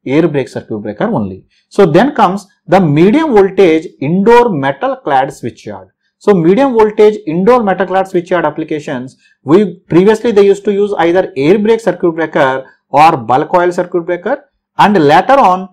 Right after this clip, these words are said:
they are replaced by minimum oil circuit breaker, and nowadays either we go for vacuum circuit breaker or S F six circuit breaker or S F six gas insulated substations. We can go for any one of these applications, or simply speaking,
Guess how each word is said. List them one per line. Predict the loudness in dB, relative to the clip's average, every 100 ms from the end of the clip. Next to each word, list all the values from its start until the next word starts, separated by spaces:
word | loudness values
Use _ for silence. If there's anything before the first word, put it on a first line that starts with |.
| _ _
they | -16 -4 2
are | 4 4
replaced | 2 2 -2 -2 -2
by | -2
minimum | -2 -4 0 0
oil | 2 0
circuit | -4 -6 -6
breaker, | -4 -4 -2 -2 -4 -10 _
and | 0 2 2
nowadays | 2 2 2 2 0 -2
either | 0 0 0
we | 0
go | 0 -2
for | -2 -4
vacuum | -4 -6 -6 -6
circuit | -4 -4 -4 -4
breaker | -4 -6 -4 -6 -8 _ _ _
or | 2 4 4 0
S | -8 -4
F | -4 -4
six | -8
circuit | -8 -6 -6 -6
breaker | -6 -4 -2 -2 -6 _ _ 0
or | 2 2 -2
S | -8 -8
F | -8
six | -8 -8 -8 -12
gas | -2 -2 -2
insulated | -6 -10 -10 -10 -10
substations. | -10 -12 -14 -20 -20 _ _ _ _ _
We | -2
can | 0 0
go | 0
for | 0 -4 -2
any | -2 0
one | -2 -2
of | -4
these | -6
applications, | -8 -10 -14 -14 -6 -2
or | -2
simply | -2 -4 -4
speaking, | -2 -2 -2 -4